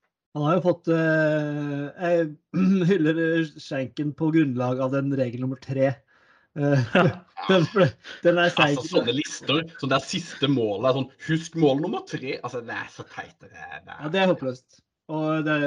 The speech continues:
Speaker 1: men det er åpenbart at den play cocky også gjenspeiles i intervjuer, da. Men, eh,
Speaker 3: Ja.
Speaker 1: ja, men det, jeg blir med på den.
Speaker 2: Og føl-,
Speaker 1: Jeg,
Speaker 2: følger
Speaker 1: jeg,
Speaker 2: reglene sine.
Speaker 1: ja, så jeg går med, nå er Wyndham Clark på nei-siden på meg også,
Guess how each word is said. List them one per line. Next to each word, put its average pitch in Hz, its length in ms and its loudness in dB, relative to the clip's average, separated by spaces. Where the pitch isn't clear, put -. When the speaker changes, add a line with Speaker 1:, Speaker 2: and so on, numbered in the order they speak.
Speaker 1:
men 156 180 -4
det 160 80 -2
er 165 80 -2
åpenbart 131 300 -2
at - 80 -6
den 139 100 -4
play 143 240 0
cocky - 400 -4
også 139 260 -2
gjenspeiles 127 540 -2
i 139 80 0
intervjuer, 131 480 -2
da. - 40 -12
Men, 180 180 4
eh, 175 220 8
Speaker 3:
Ja. 175 80 8
Speaker 1:
ja, 226 160 6
men 214 120 -6
det, 214 140 -2
jeg 214 180 0
blir 214 140 4
med 196 180 4
på 196 80 -2
den. 208 140 4
Speaker 2:
Og 208 80 2
føl-, 185 180 8
Speaker 1:
Jeg, 185 160 4
Speaker 2:
følger 180 220 10
Speaker 1:
jeg, 190 160 10
Speaker 2:
reglene 160 200 6
sine. 196 260 4
Speaker 1:
ja, 147 160 -4
så 170 260 2
jeg 165 100 0
går 170 140 2
med, 156 220 2
nå 185 140 -2
er 156 340 2
Wyndham 143 320 2
Clark 123 240 -2
på 139 140 -4
nei-siden 123 480 -2
på 131 100 -6
meg 117 220 -2
også, - 180 -8